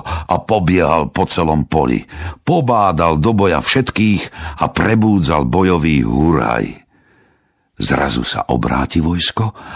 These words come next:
a stavia sa na odpor sokom. Ale aj argejskí chlapi si pevné zriadili šíky.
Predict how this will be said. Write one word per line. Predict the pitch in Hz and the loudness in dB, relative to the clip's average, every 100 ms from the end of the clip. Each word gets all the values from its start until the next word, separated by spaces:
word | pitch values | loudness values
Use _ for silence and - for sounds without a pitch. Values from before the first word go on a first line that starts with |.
| - - | -12 -4
a | |
stavia | - - 82 90 85 | -2 0 0 2 2
sa | 76 82 | 2 0
na | 76 80 | 2 2
odpor | 67 - - 62 | 0 -2 -6 -4
sokom. | - - - 62 60 - - - - - - | -4 -4 -4 -2 -4 -6 -20 -20 -20 -14 -4
Ale | 87 85 | 0 0
aj | 80 92 95 | 2 0 0
argejskí | 156 170 123 80 - - 67 | 0 2 2 2 0 -2 -2
chlapi | - 67 - 65 - 82 - | -2 -2 -2 -4 -6 -6 0
si | 87 | 0
pevné | 69 98 78 78 67 62 | 2 0 2 2 2 0
zriadili | 69 80 82 71 67 64 | 0 0 2 2 2 2
šíky. | - 62 - - - | 2 0 -4 -8 -10